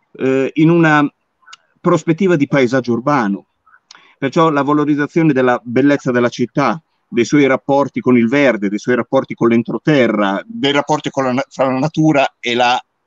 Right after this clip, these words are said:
cultura, sono, è l'altro elemento, eh, fondamentale. Abbiamo le carte regole, certo che le abbiamo, ma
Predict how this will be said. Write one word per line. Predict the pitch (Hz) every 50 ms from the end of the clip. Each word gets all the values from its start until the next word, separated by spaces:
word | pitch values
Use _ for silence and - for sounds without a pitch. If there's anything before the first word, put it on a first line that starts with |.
| _
cultura, | _ _ 131 123 117 - 156 151 127 120 110 110 107 - _ _ - - - _
sono, | _ - - 170 175 165 156 147 - - _ 90 - 123 - _ _ 117 - - - -
è | - 143 165 165 165 -
l'altro | - 165 165 175 175 170 165 156 143
elemento, | 143 143 143 139 143 135 - - 135 135 135 127 - _
eh, | 117 120 120 120 120 120 117
fondamentale. | - 135 131 113 117 110 110 104 101 - - - - _ _ _ _ _ _ _ _ _ _ _ _ _ _ _ _ _ _ _ _ -
Abbiamo | 156 156 156 170 160 160
le | 156 156
carte | - 143 151 - 160
regole, | 160 151 147 139 127
certo | - 170 147 147 - 113
che | - 107
le | 104 92
abbiamo, | - 98 90 - 82 76 76 - _ _ _ _ _ _ _ _ _ _ _ _ _ _ _ _ _ _ _ _ _ _ _ _ _ _ _ _ _ _
ma | - 107 123 127 143 151 147 127